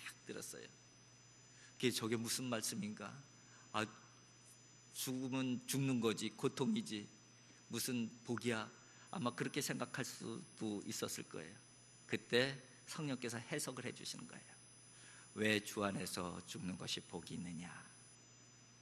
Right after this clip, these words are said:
그 이후에는 쉼이 있기 때문이다. 안식이 있기 때문이다. 그리고 거기에는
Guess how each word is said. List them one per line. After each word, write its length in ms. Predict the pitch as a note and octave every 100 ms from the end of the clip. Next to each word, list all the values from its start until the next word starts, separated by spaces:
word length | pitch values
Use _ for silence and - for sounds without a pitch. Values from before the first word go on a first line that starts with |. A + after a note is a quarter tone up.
| - - - - - - - - - - - - - - - -
그 180 | - G2
이후에는 640 | F#2+ F2 F2+ F#2 C3+ C#3+ D#3 -
쉼이 420 | - - G#3+ C#3
있기 160 | A#2+ A#2+
때문이다. 540 | - - G2+ - - - - - - - - -
안식이 520 | F2 F#2+ F#2 - A2+
있기 220 | G2 -
때문이다. 580 | G#2 - D#2 C#2+ - - - - - - - - - - - - - - - - - -
그리고 680 | G2 F2 A2 D3 D#3 - - - - - - - - - - - -
거기에는 580 | G2+ F2 F2+ F#2 G#2 A2